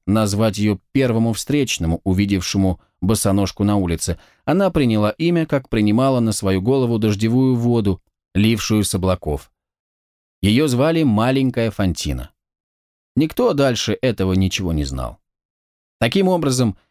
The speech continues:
это человеческое существо вступило в жизнь.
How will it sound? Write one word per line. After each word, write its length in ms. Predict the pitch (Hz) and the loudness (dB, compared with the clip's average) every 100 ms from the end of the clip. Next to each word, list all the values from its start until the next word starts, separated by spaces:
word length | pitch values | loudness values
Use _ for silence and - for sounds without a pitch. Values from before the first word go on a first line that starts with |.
| _ - | _ -6
это 220 | 101 117 | -2 -2
человеческое 760 | - 107 123 151 120 - 104 | 0 0 0 0 -4 -2 -2
существо 720 | 95 104 90 - 90 - 123 | -2 -2 -2 -2 -4 -2 -2
вступило 520 | 139 - 87 104 104 82 | -2 -6 -4 -2 0 -2
в 80 | |
жизнь. 480 | 76 73 71 76 65 | -4 -4 -4 -4 -8